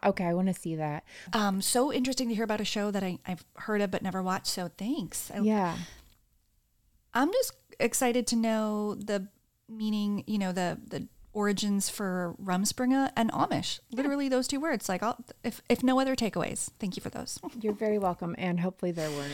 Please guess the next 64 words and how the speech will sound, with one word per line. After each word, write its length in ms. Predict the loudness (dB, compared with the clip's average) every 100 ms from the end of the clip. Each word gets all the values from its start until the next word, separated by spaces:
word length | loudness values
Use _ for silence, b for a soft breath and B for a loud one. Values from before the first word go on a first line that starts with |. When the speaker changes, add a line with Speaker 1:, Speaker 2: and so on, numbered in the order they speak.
| -6
Speaker 1:
no 60 | -6
other 160 | -8
takeaways. 580 | -10 -10 -10 -10 -10 -10 -8
Let's 220 | -8 -6
just 160 | 4
call 200 | 4 4 4
this 160 | 4 4
a 40 |
bye 200 | 2 2
week 300 | 0 -6 -8
and 240 | -10 -10
go, 220 | -6 -6 -6
go 120 | -6
ahead. 280 | -6 -8 -12 -14 B B B
Rebecca, 280 | 2 6 8
I 120 | 8
would 140 | 8 8
love 180 | 6 6
to 100 | 6
know, 180 | 8 8
though, 280 | 8 8 6 0
what 180 | -2 -2 -4
you're 200 | -10 -10 -12
watching. 600 | -14 -14 -14 -16 -16 -10 -2
Speaker 2:
Okay, 600 | 0 0 -2 -2 -2 0
so, 800 | 0 2 4 6 6 6 4 2
well, 140 | 6 6
we 120 | 6
talked 320 | 4 2 4
already 360 | 2 2 2 2
about 400 | 2 2 0 -4 _ 0
Love 220 | 2 2
on 80 | 2
the 60 |
Spectrum. 640 | 0 -2 -4 -6 -4 -6 -8 0
I'm 100 | 2
watching 460 | 4 4 2 2 0
the 120 | -4
first 460 | 0 6 6 6 -2
Speaker 1:
Yes. 260 | -6 -10 -12 -6
Speaker 2:
season 480 | -2 -2 0 -2 0
of 100 | 0
the 80 | 2
American 480 | 2 2 2 0 -2
version, 260 | -2 -2
'cause 180 | -2 -2
you 120 | 0
and 80 | 0
I 60 | 0
had 120 | -2
talked 340 | -2 -4 -4
previously 440 | -2 0 2 2 2
about 180 | 0 0
the 80 | 0
Australian 380 | 2 2 4
one, 100 | 2
which 120 | 0 -2
I 40 |
guess 180 | -2 -2
is 100 | -2
how 80 | -2
the 80 | 0
show 300 | 0 0 -2
started. 480 | -2 -2 -2 -2